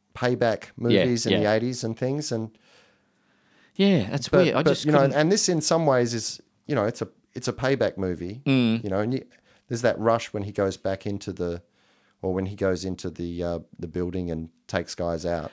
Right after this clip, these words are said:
Speaker 2: Yeah,
Speaker 1: one
Speaker 2: in,
Speaker 1: by
Speaker 2: in,
Speaker 1: one,
Speaker 2: in
Speaker 1: and
Speaker 2: a, in a really well, well shot sort of
Speaker 1: well
Speaker 2: security camera <laughs>
Speaker 1: shot
Speaker 2: scene.
Speaker 1: security
Speaker 2: Yeah, yeah.
Speaker 1: cam, yeah.
Speaker 2: Yeah.
Speaker 1: So,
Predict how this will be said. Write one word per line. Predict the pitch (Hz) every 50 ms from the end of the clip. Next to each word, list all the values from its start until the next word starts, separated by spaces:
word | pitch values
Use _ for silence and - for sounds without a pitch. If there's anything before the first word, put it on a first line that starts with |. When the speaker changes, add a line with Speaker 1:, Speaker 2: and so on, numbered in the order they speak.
| - _ _
Speaker 2:
Yeah, | 110 113 113
Speaker 1:
one | 104 127 127
Speaker 2:
in, | 120
Speaker 1:
by | 110 104 104
Speaker 2:
in, | 101
Speaker 1:
one, | 107 120 120 110 107 107 107
Speaker 2:
in | 104
Speaker 1:
and | 101 98
Speaker 2:
a, | 98 95 - 104
in | 104
a | 101
really | 98 101 107 104 98
well, | 92 92 95 92 92 90 85
well | 87 98 95 90
shot | - - - 92 85 85 -
sort | - - - 98 87
of | 87 120
Speaker 1:
well | 131 131 127 127
Speaker 2:
security | 120 131 131 127 123 117
camera | - - 113 127 127 127 123
<laughs> | 120
Speaker 1:
shot | -
Speaker 2:
scene. | - - - - 113 98 175
Speaker 1:
security | 175 143 131 123 123 123
Speaker 2:
Yeah, | 123 -
yeah. | - - 120 117 117 117
Speaker 1:
cam, | 113 113 - -
yeah. | 110 110 101 87 80 - - _ _ _ _ _ -
Speaker 2:
Yeah. | 101 92 85 - - _
Speaker 1:
So, | _ - - 139 135 131 131 131 117